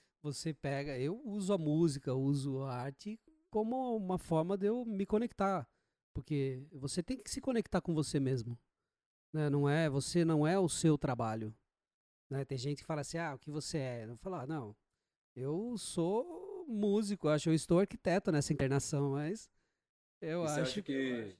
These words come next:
Speaker 1: que é por
Speaker 2: você
Speaker 1: aí."
Speaker 2: acha que você seria talvez mais feliz se você tivesse seguido uma carreira de músico desde o início,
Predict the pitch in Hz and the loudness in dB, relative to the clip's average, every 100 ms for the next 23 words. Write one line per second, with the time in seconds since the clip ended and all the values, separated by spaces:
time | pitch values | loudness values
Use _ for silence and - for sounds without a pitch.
0 | _ 143 139 143 120 139 165 135 127 117 | _ -6 -2 0 0 0 -4 -4 -6 -4
1 | 139 151 135 139 127 127 123 127 123 117 | -2 0 0 0 0 -2 -2 -4 -4 -6
2 | - 117 107 127 147 123 117 113 117 - | -6 -6 -4 -4 -4 -8 -10 -10 -12 -6
3 | 117 117 113 113 117 117 117 110 113 107 | -6 -6 -8 -10 -8 -8 -8 -6 -8 -10
4 | 104 104 120 131 117 - 104 110 113 107 | -14 -10 -8 -8 -10 -16 -14 -14 -12 -12
5 | 107 120 151 151 139 127 110 | -10 -6 -6 -6 -6 -6 -6